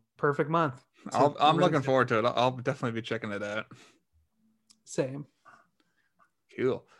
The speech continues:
Speaker 2: Well, so that was all for movie news. Yeah, I, I don't, can't really think I've heard of too much going on.
Speaker 1: No.
Speaker 2: Any new
Speaker 1: So
Speaker 2: news on any Stranger Things season four?
Speaker 1: I don't think anybody knows anything right now. <laughs>
Speaker 2: Oh, man.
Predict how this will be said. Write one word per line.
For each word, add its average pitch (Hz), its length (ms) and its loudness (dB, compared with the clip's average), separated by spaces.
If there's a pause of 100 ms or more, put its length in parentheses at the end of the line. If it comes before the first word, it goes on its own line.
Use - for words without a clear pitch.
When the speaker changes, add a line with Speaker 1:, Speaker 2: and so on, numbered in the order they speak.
(180)
Speaker 2:
Well, 139 300 2
so - 120 -6
that 127 120 2
was 127 120 0
all 135 120 2
for 127 140 -6
movie 139 260 0
news. 143 320 0
Yeah, 185 200 4 (160)
I, 123 240 -4
I 127 160 -6 (100)
don't, 170 120 -14 (260)
can't 175 180 -12
really 185 140 -8
think 147 160 -12
I've 135 140 -8
heard 107 180 -8
of 101 120 -14
too - 120 -12
much 104 260 -10
going 104 220 -10
on. 110 280 -8 (1800)
Speaker 1:
No. 147 140 -6
Speaker 2:
Any 151 240 -2
new 147 180 -2
Speaker 1:
So 147 40 -2 (180)
Speaker 2:
news 147 140 -2
on 135 440 0
any 135 300 -4
Stranger 135 380 -4
Things 131 260 -6
season 135 260 -4
four? 127 400 -4 (640)
Speaker 1:
I 156 140 -2
don't 185 200 -2
think 190 240 -4
anybody 160 460 -2
knows 143 280 -2
anything 147 420 -4
right 113 200 -12
now. 139 260 -10 (140)
<laughs> 127 60 -2 (320)
Speaker 2:
Oh, 120 240 -10
man. 147 520 -6